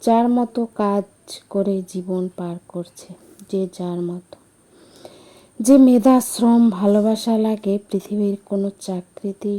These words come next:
সেই যোগ্যতার ধারে কাছেও পড়ে না, আমি মনে করি। যাই হোক, অনেক কথাই বলে ফেললাম। চলে আসি রান্নাবান্নায়। আজকে এটা হলো সোনালি মুরগি এনেছিল,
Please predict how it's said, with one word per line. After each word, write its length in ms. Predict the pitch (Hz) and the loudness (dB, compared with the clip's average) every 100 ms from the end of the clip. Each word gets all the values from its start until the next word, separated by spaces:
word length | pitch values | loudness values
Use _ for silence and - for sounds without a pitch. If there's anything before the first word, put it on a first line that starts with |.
| - | -8
সেই 200 | 190 185 175 | -8 -8 -8
যোগ্যতার 640 | 185 180 - 190 180 190 180 | -8 -10 -10 -14 -8 -8 -8
ধারে 280 | - 170 175 175 | -10 -8 -8 -10
কাছেও 360 | 175 - 196 180 - | -14 -14 -12 -12 -12
পড়ে 220 | 170 175 | -12 -10
না, 80 | 170 170 | -12 -8
আমি 180 | 180 190 180 | -6 -6 -6
মনে 180 | 170 175 - | -6 -10 -12
করি। 240 | - 175 175 _ _ - _ _ _ _ _ - 214 | -14 -14 -14 _ _ -20 _ _ _ _ _ -14 -2
যাই 180 | 233 220 220 | 0 0 0
হোক, 120 | 220 _ - | -6 _ -8
অনেক 260 | 208 190 196 - | -2 -2 -4 -6
কথাই 380 | 208 - 214 208 | -8 -6 -4 -2
বলে 300 | 190 190 185 190 | -2 -2 -4 -6
ফেললাম। 420 | 190 190 190 208 247 _ - - _ _ _ | -6 -4 -6 -6 -10 _ -20 -20 _ _ _
চলে 280 | - 226 214 208 | 0 2 4 4
আসি 200 | 196 - | 0 -2
রান্নাবান্নায়। 800 | 208 190 190 190 185 190 190 196 - 190 | -2 0 0 0 0 -2 -2 -4 -6 -6
আজকে 480 | 180 - - - 190 180 180 196 - - | -6 -10 -18 -10 -8 -6 -8 -10 -18 -16
এটা 160 | - 185 180 | -10 -6 -4
হলো 180 | 175 185 | -2 -4
সোনালি 520 | - 214 202 202 208 | -6 -4 0 0 0
মুরগি 420 | 208 202 196 - 208 | 0 -2 -4 -8 -6
এনেছিল, 420 | 202 202 - 208 | -4 -6 -6 -6